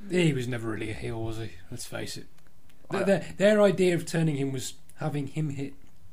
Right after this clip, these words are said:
Speaker 1: yellow and red Hogan with a baseball bat.
Speaker 2: I could have sworn this was a trying time for heroes.
Speaker 1: And then <laughs>
Speaker 2: Apparently not, he's just a hero
Speaker 1: and,
Speaker 2: again.
Speaker 1: and then just cut a complete babyface promo on Bret Hart where everything he says is absolutely right.
Speaker 2: Yeah.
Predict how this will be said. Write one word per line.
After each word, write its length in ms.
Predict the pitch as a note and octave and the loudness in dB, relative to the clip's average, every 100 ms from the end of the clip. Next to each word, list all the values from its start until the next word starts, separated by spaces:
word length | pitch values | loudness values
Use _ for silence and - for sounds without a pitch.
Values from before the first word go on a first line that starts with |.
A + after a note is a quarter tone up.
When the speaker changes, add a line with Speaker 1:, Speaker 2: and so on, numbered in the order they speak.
| - - - - - | -10 -10 -10 -10 -2
Speaker 1:
yellow 400 | C#3 C#3+ D3 C#3 | 2 4 4 2
and 160 | B2 B2+ | 0 0
red 160 | C3+ | -2
Hogan 340 | - D3+ C#3 C3 | 0 0 2 0
with 100 | A#2 | -4
a 40 | |
baseball 380 | B2+ B2+ - C3+ | -4 -4 -2 -2
bat. 180 | B2+ - - | -2 -6 -6
Speaker 2:
I 60 | - | -2
could 120 | C4 | 2
have 80 | E3+ | 2
sworn 280 | - E3+ D#3+ | 6 6 6
this 120 | B2 | 4
was 100 | A2 | -2
a 40 | |
trying 360 | A2 D3 C3 A2 | -2 0 0 0
time 260 | - A2 G#2 | 0 -2 -2
for 100 | G#2 | 0
heroes. 520 | A2 G#2 F#2+ A#2 C#3 | 2 2 0 0 2
Speaker 1:
And 260 | D3+ D#3 - | 4 4 10
then 20 | - - - - - - B5+ B5+ B5+ - - - - - - - - - | 12 12 8 0 -2 -2 -4 -4 -6 -10 -10 -10 -10 -10 -10 -10 -10 8
<laughs> 200 | C#4 C#4 - - - - | 12 12 10 -8 -10 2
Speaker 2:
Apparently 300 | - A#3+ G#3 | 8 10 12
not, 340 | E3+ F#3+ D3 C3 | 12 12 12 10
he's 120 | D3 | 8
just 160 | E3+ F3 | 6 8
a 40 | |
hero 260 | F3+ G3+ C#3 | 12 12 12
Speaker 1:
and, 100 | C3 | 12
Speaker 2:
again. 260 | B2+ B2 | 10 8
Speaker 1:
and 80 | F#3+ | 8
then 100 | F#3+ | 6
just 320 | F#3+ - - | 6 4 2
cut 140 | G3+ F3 | 4 4
a 40 | |
complete 880 | - E3 - - - - - F#3+ E3 | 4 2 0 -4 -10 -8 4 4 6
babyface 460 | E3 D3 C#3+ C#3+ C#3+ | 4 4 2 0 2
promo 280 | D#3 C#3+ | 2 4
on 100 | C#3 | 2
Bret 180 | C3+ C3+ | 2 0
Hart 220 | A#2+ B2+ | -2 -2
where 160 | C3+ C3 | -2 0
everything 300 | C3 C#3 C3+ | 0 -2 -2
he 60 | A#2+ | -4
says 200 | C3 A#2+ | -4 -4
is 120 | B2+ | -4
absolutely 380 | - B2 A#2+ A2+ | -6 -8 -8 -6
right. 200 | A#2+ A#2+ - - - | -6 -6 -8 -8 -2
Speaker 2:
Yeah. 240 | B2 A2+ | 0 0